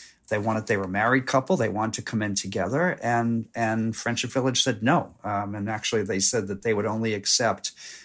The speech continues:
couples who were living in a biblical marriage, uh,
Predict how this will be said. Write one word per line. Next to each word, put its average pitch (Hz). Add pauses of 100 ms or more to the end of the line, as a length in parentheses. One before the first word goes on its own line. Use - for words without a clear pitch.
(180)
couples 113
who 110 (320)
were 110 (100)
living 117
in 107
a 101 (120)
biblical 123
marriage, 95 (240)
uh, 69